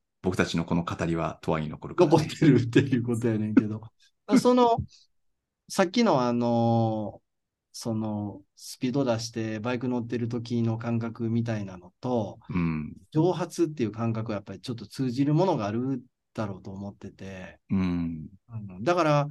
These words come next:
Speaker 2: これはやっぱこのウェイクフィールドとしてはやっぱ僕の感じだと蒸発願望。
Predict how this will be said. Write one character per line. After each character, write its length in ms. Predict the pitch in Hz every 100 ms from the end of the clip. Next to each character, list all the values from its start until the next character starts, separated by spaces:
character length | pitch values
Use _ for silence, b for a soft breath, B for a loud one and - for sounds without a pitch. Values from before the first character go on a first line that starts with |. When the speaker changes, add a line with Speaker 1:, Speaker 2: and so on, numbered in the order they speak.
| B _ _ _ _ _ _ _
Speaker 2:
こ 220 | - 294
れ 100 | 339
は 80 | 349
や 60 | 196
っ 40 |
ぱ 120 | 147
こ 100 | 147
の 60 | 165
ウ 60 | 139
ェ 80 |
イ 60 | 147
ク 120 | 185
フ 40 | 247
ィ 40 |
ー 40 |
ル 60 | 320
ド 80 | 156
と 60 |
し 100 | 151
て 80 | 247
は 60 | 254
や 60 | 208
っ 20 |
ぱ 20 |
僕 280 | 160 196 220
の 240 | 226 247
感 200 | 247 277
じ 60 | 262
だ 80 | 208
と 140 | 135
蒸 240 | 127 196
発 220 | 196 190 160
願 220 | 170 143
望。 400 | 113 101 87